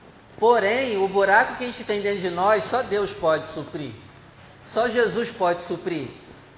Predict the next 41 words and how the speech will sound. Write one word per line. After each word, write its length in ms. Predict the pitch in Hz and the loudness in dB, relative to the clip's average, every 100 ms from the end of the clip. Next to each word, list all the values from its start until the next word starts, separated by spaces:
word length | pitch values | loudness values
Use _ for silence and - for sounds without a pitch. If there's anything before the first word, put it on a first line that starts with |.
| - - | -20 -10
E 100 | 180 | -6
se 200 | 190 233 | -6 0
eu 260 | 214 269 311 | 4 6 4
tentar 480 | - 277 233 208 196 | 0 -4 2 4 4
tapar 360 | 196 185 220 | 4 2 0
esse 180 | 240 247 | -2 -4
buraco 400 | 202 196 180 175 | -2 2 2 0
com 140 | 196 196 | -4 -2
comida, 460 | 190 180 233 185 | -2 -2 0 2
o 80 | 180 | 2
buraco 400 | 175 175 180 185 | 2 2 2 0
vai 120 | 180 | -2
aumentar 300 | 180 175 170 160 | 0 -2 -2 -2
ainda 220 | 165 208 | -2 -2
mais. 300 | 190 427 494 - - - - - 175 | -2 -2 -4 -10 -16 -20 -20 -12 0
E 60 | |
eu 120 | 196 | 2
vou 100 | 202 | 2
ter 200 | 202 208 | 0 0
que 100 | 202 | -2
comer 380 | 190 202 196 196 | 0 0 2 2
ainda 340 | 190 226 240 214 | 0 2 2 4
mais. 340 | 190 285 453 - - - - - - - - - - - | 4 4 0 -6 -14 -18 -20 -20 -20 -20 -20 -20 -20 -8
A 140 | - 185 | 0 2
gente 260 | 196 226 247 | 2 -2 0
fala 300 | 226 220 196 | 4 4 4
mal 300 | 196 226 233 | 4 4 4
de 140 | 202 | -2
quem 220 | 208 208 | -4 -4
é 40 | 208 | -4
viciado 560 | 175 196 - 190 196 | -4 -8 -2 0 0
em 60 | 185 | -2
droga, 640 | 156 175 214 247 185 123 - - - | -2 2 4 4 2 -2 -4 -16 2
mas 160 | 220 226 | 2 2
tem 120 | 233 | -4
gente 120 | 226 | -2
que 60 | 233 | -2
é 60 | |
viciado 460 | 233 226 240 226 226 | -2 -2 2 2 2
em 40 | |
comida. 440 | 226 247 226 220 | -4 -6 -6 -6